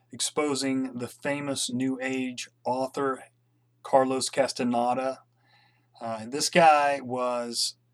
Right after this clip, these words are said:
exposed as a total plagiarist and a phony, and, uh, you don't hear too much about that. So hopefully people will dig that, 'cause I see his name when I'm looking up different things about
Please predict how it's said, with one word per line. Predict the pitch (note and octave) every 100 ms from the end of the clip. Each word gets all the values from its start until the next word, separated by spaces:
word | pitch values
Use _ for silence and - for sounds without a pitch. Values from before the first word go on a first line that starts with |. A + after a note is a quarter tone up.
| -
exposed | B2 - - D#3+ F3+ D#3+ A#2+ G#2+ - - - _ -
as | B2+ B2 B2 A#2 - - B2+
a | A#2+ A#2+
total | A#2 - D#3 C#3+ G#2+ -
plagiarist | C#3 C#3+ C#3 C#3 C3+ C3 - -
and | A2+
a | G#2+
phony, | - B2+ C3 C3 B2+ - - - - - - - _
and, | - A#2 A#2 A2+ A2+
uh, | A2
you | A2 B2+
don't | C3
hear | - B2
too | - C#3
much | C3+ A#2+
about | B2+ B2+ B2+ -
that. | C3+ B2+ A#2+
So | -
hopefully | C3 C#3+ C#3 C3
people | C3+ B2 B2+
will | A#2
dig | A2 C3 B2+
that, | B2 B2 B2+ A#2+ - -
'cause | B2+
I | B2
see | A2+ - D#3
his | C#3+ C3
name | C3 C3 C3 B2+ A#2+ - - -
when | B2
I'm | A#2+
looking | C3 A#2+ C3+
up | B2+ A#2+
different | B2 C3 A#2+
things | B2+ A#2
about | A#2 A#2+ A#2